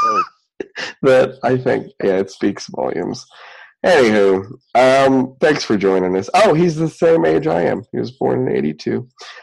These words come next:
Speaker 2: Um, <laughs>
Speaker 1: Nice.
Speaker 2: thanks for joining us on, um, Cushion Kai.
Speaker 1: Thanks for
Speaker 2: Uh,
Speaker 1: coming out, y'all.
Speaker 2: yeah,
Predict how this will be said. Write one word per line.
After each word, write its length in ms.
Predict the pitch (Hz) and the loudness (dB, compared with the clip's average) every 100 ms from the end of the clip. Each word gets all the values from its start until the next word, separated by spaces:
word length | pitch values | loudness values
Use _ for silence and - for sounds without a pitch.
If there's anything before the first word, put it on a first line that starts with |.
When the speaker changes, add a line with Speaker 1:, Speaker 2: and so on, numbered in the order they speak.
| _ - | _ 0
Speaker 2:
Um, 360 | 156 156 151 - | 4 4 2 -2
<laughs> 60 | - - _ - - - _ - - - - - | -8 -10 _ -6 -6 -8 _ -20 -18 -18 -20 -20
Speaker 1:
Nice. 120 | - | -6
Speaker 2:
thanks 200 | - 226 | -2 0
for 140 | - 131 | 2 2
joining 360 | 127 208 143 117 | 4 4 4 4
us 220 | 104 - | 2 0
on, 320 | - 104 101 | 2 2 4
um, 440 | 98 95 90 90 95 _ _ _ _ _ - - | 2 2 -2 -6 -12 _ _ _ _ _ -18 -8
Cushion 360 | - 151 - 85 | -4 -2 -2 -2
Kai. 480 | 113 135 90 85 | 0 2 2 0
Speaker 1:
Thanks 100 | 87 - | -4 -4
for 40 | |
Speaker 2:
Uh, 260 | 90 90 87 | 0 2 0
Speaker 1:
coming 160 | 95 92 | -4 -8
out, 160 | 87 | -8
y'all. 260 | 82 80 80 _ _ - | -10 -12 -16 _ _ -8
Speaker 2:
yeah, 480 | 143 185 92 82 | -2 2 2 2